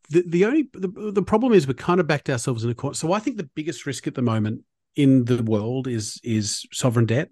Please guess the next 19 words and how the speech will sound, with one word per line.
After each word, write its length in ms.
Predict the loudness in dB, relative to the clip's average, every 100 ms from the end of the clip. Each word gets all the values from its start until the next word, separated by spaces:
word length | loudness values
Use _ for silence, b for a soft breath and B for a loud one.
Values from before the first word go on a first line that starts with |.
| -10
I 60 |
think 160 | -8 -4
there's 120 | -4
too 160 | 0 0
much 220 | 0 -2
debt. 200 | -2 -2
I 80 | -6 -2
don't 220 | 0 0
think 260 | 0 -2 -2
climate 320 | -4 -2 -2
change 260 | 0 0 0
is 60 |
a 60 | -2
problem. 280 | -2 -2 -2
I 80 |
think 280 | 0 -2 -4 b b b -2
debt's 280 | 2 2 0
a 60 | -4
problem. 420 | -6 -8 -10